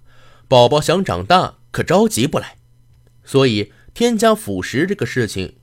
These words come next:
也要循序渐进。什么时候添加辅食比较合适呢？这个唐爸不是很有发言权，所以啊，就搬出了世界卫生组织的建议。健康足月出生的宝宝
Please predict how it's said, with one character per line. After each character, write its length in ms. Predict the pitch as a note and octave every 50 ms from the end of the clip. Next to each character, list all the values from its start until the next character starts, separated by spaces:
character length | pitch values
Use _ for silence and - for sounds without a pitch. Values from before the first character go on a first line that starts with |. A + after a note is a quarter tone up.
| _ _
也 120 | - F#2+ F#2
要 240 | G2 G2+ - - _ -
循 420 | - - - G2+ G2 G#2+ A#2+ C3+
序 260 | C3 - - G#2 F#2
渐 300 | - - C#3 A#2+ G2 F#2+
进。 300 | - - A3 - - _ _ _ _ _ _ _ _ _ _ _ _
什 180 | - - G3 G3+
么 100 | A#3 C4
时 140 | C4 - G#3
候 140 | - G3+ F#3
添 200 | - - G#3+ G#3
加 200 | F#3+ G#3+ G#3 G3
辅 200 | - - G2+ G2+
食 420 | - - G#2 A#2 C#3+ D#3 - _ _ _
比 180 | - G#2+ A2 A#2+
较 160 | - G2 E2+
合 180 | - - G2+
适 180 | A2 - F3 E3
呢？ 200 | D#3 D#3 E3+ - _ _ _ _ _ _ _ _ _ _ _ _ _ _ _
这 200 | - A#3+ B3 G3
个 320 | A#2+ G2 F2+ F2 F2 F#2 F#2 -
唐 320 | - - G2 A2 D#3+ G#3
爸 220 | G3 B3+ A#3 F3 A#2+
不 100 | - A#2+
是 140 | - -
很 100 | A#2 A2+
有 100 | A2+ A2
发 220 | F#2 - A2+ G#2+ G#2+
言 160 | G2+ G#2 A2
权， 320 | A2 - F#2+ F#2+ G#2+ - - _ _ _ _ _ _ _
所 180 | _ - A2 G#2+
以 100 | G#2+ F#2+
啊， 200 | D#2+ D2+ D#2+ - _ - - - -
就 160 | - G#3+ F#3+
搬 220 | D3+ - G#3 A3 G#3
出 180 | - G3+ A3
了 160 | G#3+ F3+ D3+ C#3+
世 320 | - - - B3 A3 F#3
界 160 | - - F#3+
卫 200 | E3+ F#3 G#3 F#3
生 200 | D3 - A#3 C4
组 240 | C4 - A2+ F#2+ D#2+
织 140 | D#2 - C#3+
的 80 | F#3
建 260 | F#3 - B2+ G#2+ F#2 F#2
议。 220 | G#2+ A2 - _ _ _ _ _ _ _ _ _ _ _ _ _ _ _ _ _ _ _ _ - - _ _ _ _ _ _ _ _ _ _
健 280 | - - G3+ F#3+ F3+
康 200 | D#3+ G3 G3 F#3+
足 280 | F#3+ - B2 B2 D#3+ G3
月 120 | G3 F3 C3+
出 180 | B2+ - F#3+
生 120 | F#3+ - G3
的 120 | F#3+ D3
宝 240 | - - D2 C#2 D2
宝 320 | G2 A2+ C3 - - _